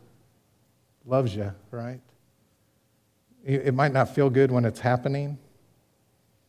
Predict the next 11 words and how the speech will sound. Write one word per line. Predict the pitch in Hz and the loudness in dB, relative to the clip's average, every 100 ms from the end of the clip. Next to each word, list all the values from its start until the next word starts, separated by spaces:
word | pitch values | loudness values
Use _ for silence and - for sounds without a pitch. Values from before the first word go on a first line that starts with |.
| _ _ _ _ _ _ _ | _ _ _ _ _ _ _
but | 120 | -2
if, | 123 123 | -2 -2
if | 156 143 117 | -6 -6 -4
you | 131 127 | -2 0
have | 117 135 | 4 4
a | 135 | 4
mutual | 117 123 131 147 143 135 | 2 2 0 2 2 4
loving | 135 139 135 | 2 0 -2
relationship | 131 131 131 147 135 156 | 0 2 0 -2 -4 -2
with | 151 131 | -2 -4
somebody, | 143 147 147 165 | -4 -2 -2 -4